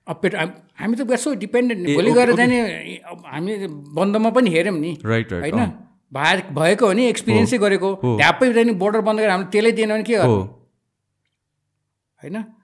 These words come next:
Speaker 1: त्यसैले त्यो एरियामा विद्युतीकरणतिर अलिकति विशेष ध्यान दिनु। हामीले किन चाहिँ ढिलाइ गरिरहेका छौँ? हाइड्रो पावर, के अरे, एक्सेस, एक्सेस भन्छौँ, होइन? तर त्यसलाई डोमेस्टिक डिमान्डमा कन्भर्ट गर्न सक्नु पऱ्यो नि त, होइन?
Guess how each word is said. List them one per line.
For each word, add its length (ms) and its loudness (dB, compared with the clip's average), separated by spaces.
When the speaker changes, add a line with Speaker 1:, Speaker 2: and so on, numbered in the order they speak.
Speaker 1:
त्यसैले 260 -4
त्यो 180 2
एरियामा 340 4
विद्युतीकरणतिर 920 -2
अलिकति 540 -6
विशेष 300 -6
ध्यान 220 -6
दिनु। 180 -4
हामीले 200 -2
किन 180 -6
चाहिँ 200 -6
ढिलाइ 260 -6
गरिरहेका 300 -8
छौँ? 100 -10
हाइड्रो 180 -10
पावर, 220 -8
के 60 0
अरे, 300 -2
एक्सेस, 360 0
एक्सेस 280 0
भन्छौँ, 360 0
होइन? 320 -2
तर 400 -8
त्यसलाई 360 2
डोमेस्टिक 360 0
डिमान्डमा 380 2
कन्भर्ट 360 -2
गर्न 100 -2
सक्नु 220 -6
पऱ्यो 180 -4
नि 60 -6
त, 60 -12
होइन? 360 -8